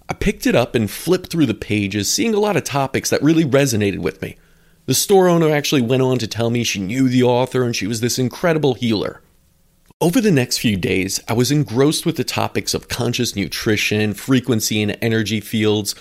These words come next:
the importance of our liver, and restoring vitality and health through nourishing food. This was even before we started this podcast, but I knew one day I'd get the chance to talk with this author about this powerful book. Well,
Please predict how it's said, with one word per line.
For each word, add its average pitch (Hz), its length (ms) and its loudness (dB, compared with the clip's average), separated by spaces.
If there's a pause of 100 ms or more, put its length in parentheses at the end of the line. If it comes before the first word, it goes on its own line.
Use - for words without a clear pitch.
(200)
the 120 120 -2
importance 110 500 0
of 104 100 0
our 107 140 0
liver, 110 500 0 (300)
and 135 100 6
restoring 165 520 2
vitality 110 600 0
and 98 140 -2
health 98 280 -2
through 104 140 -4
nourishing 104 580 0
food. 92 440 -6 (560)
This 175 180 2
was 175 160 4
even 156 220 4
before 117 440 0
we 107 140 0
started 117 560 0
this 131 160 0
podcast, 156 720 -4 (320)
but 131 100 2
I 131 120 4
knew 165 240 4
one 113 360 2
day 98 200 2
I'd 98 140 0
get 151 160 0
the - 80 -2
chance - 420 0
to 117 100 -4
talk 110 340 -4
with 104 120 -2
this 95 200 -2
author 98 380 -2
about 107 480 -4
this 110 160 -4
powerful 101 480 -2
book. - 420 -4 (400)
Well, 147 360 2